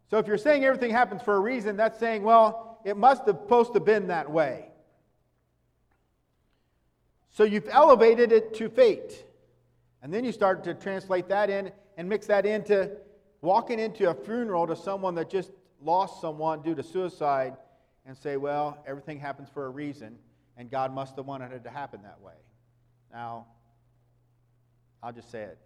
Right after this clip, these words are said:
How stupid is that? You think God wanted somebody to commit suicide? Really?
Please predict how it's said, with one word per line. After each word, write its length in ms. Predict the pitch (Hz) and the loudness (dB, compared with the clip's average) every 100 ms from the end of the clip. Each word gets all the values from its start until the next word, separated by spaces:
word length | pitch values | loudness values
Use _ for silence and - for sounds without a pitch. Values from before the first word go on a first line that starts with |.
| - | -20
How 120 | 151 | -20
stupid 380 | _ 110 101 87 | _ -20 -20 -20
is 120 | 80 | _
that? 260 | 87 67 _ _ _ _ _ _ _ _ _ _ _ _ _ _ _ _ _ _ _ _ _ _ _ _ _ _ _ _ _ _ _ _ _ _ _ _ _ _ _ _ _ _ _ _ _ _ _ _ - | -20 -20 _ _ _ _ _ _ _ _ _ _ _ _ _ _ _ _ _ _ _ _ _ _ _ _ _ _ _ _ _ _ _ _ _ _ _ _ _ _ _ _ _ _ _ _ _ _ _ _ -20
You 60 | |
think 200 | 117 107 | -16 -14
God 260 | 107 113 123 | -8 -8 -6
wanted 260 | 120 123 | -10 -12
somebody 260 | 127 127 123 | -12 -12 -12
to 40 | |
commit 240 | 120 123 117 | -14 -20 -18
suicide? 480 | 120 117 120 113 104 | -18 -18 -16 -16 -14
Really? 260 | 120 135 | -14 -14